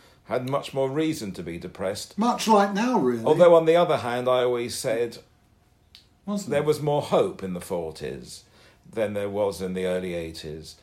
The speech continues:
Speaker 1: Um, and it was one of those things.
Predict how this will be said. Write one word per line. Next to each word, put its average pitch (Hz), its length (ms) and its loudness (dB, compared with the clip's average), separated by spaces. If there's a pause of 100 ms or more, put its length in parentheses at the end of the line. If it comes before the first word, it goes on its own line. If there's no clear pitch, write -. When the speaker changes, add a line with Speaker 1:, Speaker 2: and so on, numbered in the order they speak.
(500)
Speaker 1:
Um, 120 340 -2 (420)
and 151 300 -2 (840)
it 185 140 -2
was 185 140 -2
one 185 120 2
of 170 60 2
those 185 220 0
things. 143 500 -4